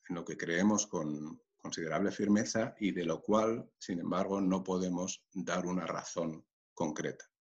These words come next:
¿Qué es un conflicto?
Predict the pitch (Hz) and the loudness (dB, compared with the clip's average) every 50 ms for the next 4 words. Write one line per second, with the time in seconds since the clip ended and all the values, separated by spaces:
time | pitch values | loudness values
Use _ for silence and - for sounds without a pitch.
0 | _ _ _ _ _ - - _ _ _ _ _ _ _ _ _ _ _ _ _ | _ _ _ _ _ -20 -20 _ _ _ _ _ _ _ _ _ _ _ _ _
1 | _ _ _ _ _ _ _ _ _ _ _ - - 110 120 123 - 131 123 123 | _ _ _ _ _ _ _ _ _ _ _ -2 4 4 6 8 10 10 10 10
2 | 117 117 113 - 131 139 139 - - - 73 - - - | 8 6 6 6 6 6 6 4 2 -4 -4 -4 -6 -12